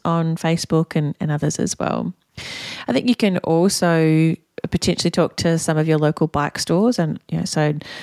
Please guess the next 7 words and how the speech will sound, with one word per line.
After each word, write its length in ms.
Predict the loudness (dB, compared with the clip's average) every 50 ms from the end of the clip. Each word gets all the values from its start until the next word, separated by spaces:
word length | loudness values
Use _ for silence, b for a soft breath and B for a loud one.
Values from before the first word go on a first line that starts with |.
| B B B B _ -6
the 680 | -2 0 0 2 2 2 2 4 4 4 2 2 0 -2 _ _ -8 -6
dealership, 840 | -4 0 0 2 2 2 2 2 0 0 -2 -2 -2 -4 -6 -6 -8 _ -4
um, 280 | -2 0 0 2 0 0
that 120 | -2 -2
Mark 260 | 0 0 0 0 0
works 220 | -2 -2 -2 -2 -2
for 480 | 0 0 2 2 2 2 2 2 0